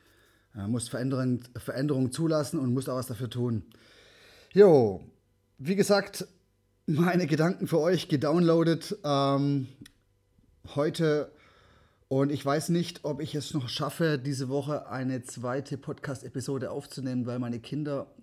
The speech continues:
ähm, heute Nachmittag kommen. Das bedeutet, ähm, es kann sein, dass wir uns wahrscheinlich erst nächste Woche wieder hören.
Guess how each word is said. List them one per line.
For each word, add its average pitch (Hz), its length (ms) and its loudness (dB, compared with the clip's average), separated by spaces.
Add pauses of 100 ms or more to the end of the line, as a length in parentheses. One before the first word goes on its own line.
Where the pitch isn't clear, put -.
(140)
ähm, 117 320 -6
heute 113 480 -6
Nachmittag 110 640 -8
kommen. 127 400 -4 (500)
Das 117 140 -8
bedeutet, 127 1160 -4
ähm, 110 420 -6
es 90 120 -14
kann 117 120 -6
sein, 110 180 -6
dass - 240 -12
wir 113 280 -6
uns 110 200 -8
wahrscheinlich 104 320 -10
erst 95 220 -10
nächste 107 320 -8
Woche 104 240 -8
wieder 101 200 -8
hören. 110 240 -4